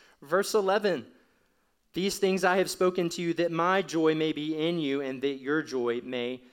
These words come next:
be full." This is why he went. This is why he died. This is why he suffered, so that we could be made alive, connected by the power of the Spirit to the glory of the Father,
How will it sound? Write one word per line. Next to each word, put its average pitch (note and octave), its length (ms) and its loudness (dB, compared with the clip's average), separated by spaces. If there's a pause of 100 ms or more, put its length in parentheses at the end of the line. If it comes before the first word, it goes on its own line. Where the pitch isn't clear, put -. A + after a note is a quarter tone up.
(180)
be A#2 380 -6 (100)
full." G#2 460 -14 (180)
This G#3 220 4
is G3 140 2
why G3+ 180 6
he G#3+ 140 0
went. G#3+ 400 0 (240)
This F3+ 320 4
is F3+ 240 2
why F3+ 260 4
he F3+ 180 -2
died. E3 500 0 (220)
This F#3 220 2
is F#3+ 160 0
why F#3 200 2
he F3 140 -6
suffered, D#3 560 0 (140)
so - 160 4
that F3+ 340 2
we G3+ 240 -2
could G#3 220 -2
be D#3+ 140 -6
made E3 500 0
alive, D3 580 2
connected F#3 400 -4
by F3 140 0
the C#3 120 -2
power A3 420 2
of A#3+ 80 2
the A3+ 100 -2
Spirit C3 540 0 (260)
to F#3 100 -2
the D3+ 80 -2
glory F#3+ 460 4
of A3 60 6
the G#3+ 80 2
Father, B2 440 0